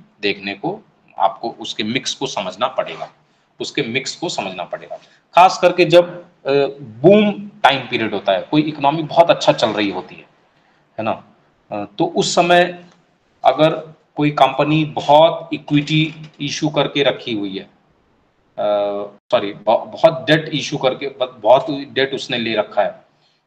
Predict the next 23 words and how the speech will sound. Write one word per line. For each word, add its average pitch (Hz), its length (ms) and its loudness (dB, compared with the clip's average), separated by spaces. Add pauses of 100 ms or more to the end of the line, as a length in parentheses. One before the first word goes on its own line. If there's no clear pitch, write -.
(120)
है - 40 -6
ना, 135 240 -6 (140)
बूम 113 560 -6
time 107 260 -2
period 98 380 -10
पे, - 80 -20 (1000)
तो 208 400 -2 (480)
उसको - 260 -2
फायदा 120 360 4
अच्छा 110 300 4
खासा 98 320 -2
होता 92 240 -8
है। - 120 -12 (1080)
और 143 500 6 (240)
अगर 208 300 4
कोई 175 240 0
कंपनी 156 760 0 (1500)
recession 196 640 0
के 175 80 0
time 120 280 0
period 101 360 -4
पे 101 100 -8
डेट 139 480 -2